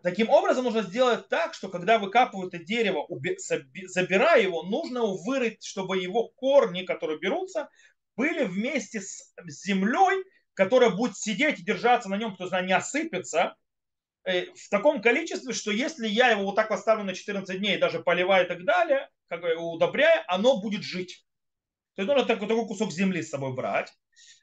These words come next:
Э, и тогда, когда я его посажу заново, ему не нужно по новой считать, э, годы урла. Окей?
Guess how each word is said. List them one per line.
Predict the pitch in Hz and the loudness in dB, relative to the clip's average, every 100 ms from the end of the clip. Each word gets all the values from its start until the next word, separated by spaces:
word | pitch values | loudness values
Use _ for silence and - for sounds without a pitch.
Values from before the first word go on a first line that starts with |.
| - | -4
Э, | 170 | -4
и | 180 220 | -2 0
тогда, | 226 185 277 370 | 2 4 4 4
когда | 262 240 | 6 4
я | 254 | 4
его | |
посажу | 247 226 233 254 | 4 -2 -4 -2
заново, | 254 403 339 240 233 269 - | 2 2 4 2 2 0 -4
ему | 233 277 | -10 -8
не | 320 | -8
нужно | 320 285 294 | -6 -2 0
по | 262 | 2
новой | 262 254 | 2 2
считать, | 247 - 220 220 | 0 0 0 0
э, | 190 185 180 170 165 156 156 | -2 2 4 4 2 0 -4
годы | 147 170 156 | -4 -6 -4
урла. | 147 123 95 _ _ _ _ _ _ _ _ - - | -4 -6 -10 _ _ _ _ _ _ _ _ -20 -18
Окей? | 135 135 214 233 | -10 0 2 2